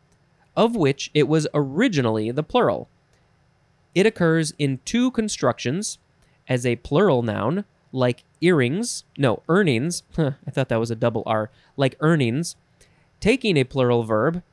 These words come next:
and plural modifiers, like the words these, many, and a few, but not cardinal nu-, cardinal numbers, and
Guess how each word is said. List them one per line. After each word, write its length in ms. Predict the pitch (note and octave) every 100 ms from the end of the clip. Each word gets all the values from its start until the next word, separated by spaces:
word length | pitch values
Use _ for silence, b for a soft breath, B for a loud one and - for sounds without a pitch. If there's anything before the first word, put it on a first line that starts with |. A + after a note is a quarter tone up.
| -
and 300 | C#3 F3 E3+
plural 340 | F3 E3+ C#3+
modifiers, 880 | B2+ D3 F#3 - G#2+ A2 E3+ F#3+ - _ _ _ _ -
like 420 | C3+ B2 A#2+ - _ _ _ _ _ -
the 100 | C#3
words 380 | C3 B2+ B2 A#2+ -
these, 560 | A#2+ C3 B2 B2+ D#3 D#3+ -
many, 580 | B2 A#2+ A2 A#2 E3 G3 _ _ -
and 300 | B2 B2 A2+
a 80 | C3+
few, 500 | A#2 B2+ A2+ A2 F#3+ - _ _ _ b b
but 200 | C#3+ G3
not 320 | A#3 C#4+ -
cardinal 420 | - B3+ A#3+ C#3
nu-, 160 | A#2+ A2 -
cardinal 500 | - A#3 G#3+ D3 B2
numbers, 560 | A#2+ G#2+ G2 G2 G2 - _ _ _ _ _ _ _ - -
and 320 | F#3+ G3